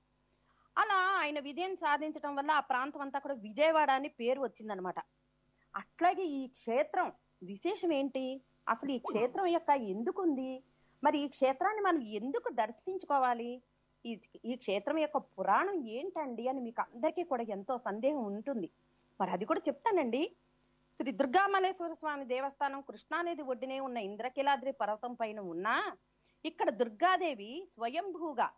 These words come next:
అంటే తనకు తానుగా వెలిసిందంటండి అని ఇది ఒక క్షేత్ర పురాణంలో చెప్పబడి ఉందన్నమాట.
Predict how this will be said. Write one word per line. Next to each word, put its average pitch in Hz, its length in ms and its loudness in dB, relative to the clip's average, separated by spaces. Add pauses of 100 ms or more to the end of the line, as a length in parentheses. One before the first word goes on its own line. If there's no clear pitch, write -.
(240)
అంటే 269 200 -10
తనకు 269 360 -8
తానుగా 330 420 2
వెలిసిందంటండి 254 840 -4 (840)
అని 339 320 0
ఇది 330 220 -6 (120)
ఒక 214 160 -2
క్షేత్ర 277 480 -2
పురాణంలో 294 560 0
చెప్పబడి 277 440 -2
ఉందన్నమాట. 202 420 -4